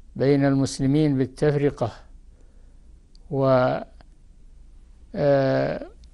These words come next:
<clears throat> بالتفرقة وإيك-، وإيقاد النزاعات بينهم،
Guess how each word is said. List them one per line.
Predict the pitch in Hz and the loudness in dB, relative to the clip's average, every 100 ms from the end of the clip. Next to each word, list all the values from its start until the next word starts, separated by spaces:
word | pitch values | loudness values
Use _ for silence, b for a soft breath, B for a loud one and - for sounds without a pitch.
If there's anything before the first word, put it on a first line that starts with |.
| - | -6
<clears throat> | 165 143 131 101 - - - - - - - - | -2 0 -2 -6 -10 -20 -20 -20 -20 -20 -20 -10
بالتفرقة | 131 120 - 160 147 151 139 135 117 | -8 -6 0 0 2 0 2 2 2
وإيك-، | 131 135 135 135 160 135 277 | -2 0 0 -2 -4 -4 -6
وإيقاد | 285 156 139 135 135 175 - - - - - 143 131 160 151 127 | -6 0 2 2 0 -4 -14 -20 -20 -20 -4 -4 2 4 4 2
النزاعات | 135 - 139 135 123 131 123 139 143 139 | -4 -2 -2 0 0 0 2 4 2 0
بينهم، | 143 151 151 143 127 - | 0 2 2 0 0 -4